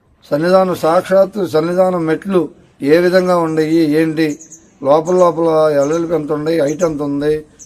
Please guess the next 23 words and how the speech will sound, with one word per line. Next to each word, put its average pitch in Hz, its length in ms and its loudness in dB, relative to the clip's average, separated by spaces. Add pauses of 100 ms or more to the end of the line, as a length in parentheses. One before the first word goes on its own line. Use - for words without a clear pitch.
(100)
మెట్టు 156 220 -4
వెడల్పు 175 440 2
ఎంత 156 160 -4
ఉంది, 156 440 0 (540)
ఈ 147 120 -4
గోడ 156 300 4
హైట్ 185 220 4
ఎంత 160 220 -2
ఉంది, 160 420 -2 (360)
గోడ 160 340 2
హైట్ 190 420 2
ఏ 190 300 2
తిన్నగా 196 340 0
అయితే 185 400 4
ఆ 160 340 0
స్టెప్ 175 360 -6
ఉంది, 165 440 0 (720)
ఇవన్నీ 170 420 -2
కూడా 190 560 2 (540)
అక్కడ 190 360 -4
దేవస్థానంలో 196 840 -2
నమూనా 185 380 -4
తీసుకొని 185 840 -6